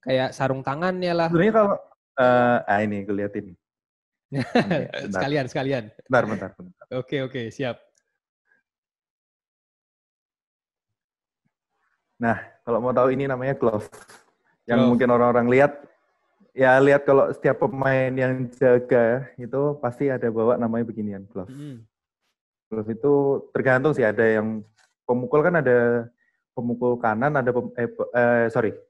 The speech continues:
Speaker 2: pelempar kidal, pelempar kiri atau kayak aku pelempar kanan.
Speaker 1: Hmm.
Speaker 2: Kalau aku pelempar kanan ya glove-nya ada di kiri.
Speaker 1: Iya.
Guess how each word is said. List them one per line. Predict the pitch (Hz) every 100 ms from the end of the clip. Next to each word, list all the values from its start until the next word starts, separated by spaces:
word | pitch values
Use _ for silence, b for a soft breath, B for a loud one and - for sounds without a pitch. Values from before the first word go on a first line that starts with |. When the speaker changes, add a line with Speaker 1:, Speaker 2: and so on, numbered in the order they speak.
| _
Speaker 2:
pelempar | 131 120 117 131 123 120 117 113 113 _ _
kidal, | - 113 120 117 117 123 _ _ _ _ _
pelempar | 123 117 117
kiri | 120 139
atau | 139 131 131
kayak | 120 110
aku | 110 -
pelempar | 120 113 110
kanan. | 110 113 101 - _ _ _
Speaker 1:
Hmm. | 127 131 120 110
Speaker 2:
Kalau | 104 110
aku |
pelempar | 131 120 117 117
kanan | 110 110 147 151
ya | 104 95 104 _ _ -
glove-nya | 104 107
ada | 135
di | 110
kiri. | 107 131 117 110 _ _ _ _
Speaker 1:
Iya. | 120 123 117 -